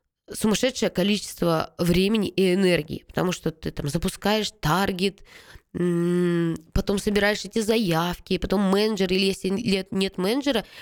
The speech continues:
многие эксперты на начальных порах сами обзванивают и приглашают людей на какой-нибудь мастер-класс. Э, и вот воронка такая.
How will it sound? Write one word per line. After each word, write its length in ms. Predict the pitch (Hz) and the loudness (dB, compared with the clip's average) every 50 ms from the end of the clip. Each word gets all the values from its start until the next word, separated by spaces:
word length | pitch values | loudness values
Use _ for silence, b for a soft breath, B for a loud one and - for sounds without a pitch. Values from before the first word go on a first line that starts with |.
| B B B | B B B
многие 320 | - 185 190 196 196 180 185 | 0 0 0 0 0 -2 -2
эксперты 460 | 175 - - - 226 262 - - 233 | -4 -2 -2 -2 -2 0 0 0 0
на 140 | 202 185 180 | 0 2 0
начальных 400 | 185 185 - - 202 208 208 - | 0 0 0 0 0 0 0 0
порах 240 | - 208 226 233 - | 0 0 0 -2 -4
сами 360 | - - 302 277 247 214 170 | -4 -2 0 0 2 2 0
обзванивают 640 | 160 160 160 151 156 165 170 202 277 302 262 233 - | 0 0 0 0 0 0 0 0 -2 -4 -4 -6 -10
и 40 | - | -8
приглашают 640 | - - 185 190 180 185 180 - 190 180 175 165 - | -6 -4 -4 -2 -2 -4 -2 0 0 0 0 -2 -2
людей 440 | - 151 143 147 170 208 269 269 B B B B B B B B - | -4 -4 -2 0 0 0 0 -2 B B B B B B B B -6
на 340 | 175 170 170 165 160 156 160 | -2 0 0 2 0 0 -2
какой-нибудь 420 | 156 160 - - 185 175 170 - | -4 -6 -4 -2 -2 -2 0 0
мастер-класс. 920 | 151 156 175 202 - - - 254 240 - - 165 156 165 185 202 208 - - - B B B B B B B B B - | 0 0 0 0 0 0 -2 -2 -2 0 0 2 2 2 2 0 -2 -6 -8 -16 B B B B B B B B B -2
Э, 240 | - 165 160 160 165 | 0 2 2 2 2
и 140 | - 185 190 | 0 0 2
вот 380 | 190 190 196 190 - - - - | 2 2 2 0 -4 -8 -6 -4
воронка 580 | - 180 180 196 196 214 254 311 339 320 - 220 | -2 0 2 2 2 2 2 0 0 0 -2 -2
такая. 480 | - 226 - - 180 - 71 - - | -4 -2 -2 -2 -2 -2 -2 -6 -10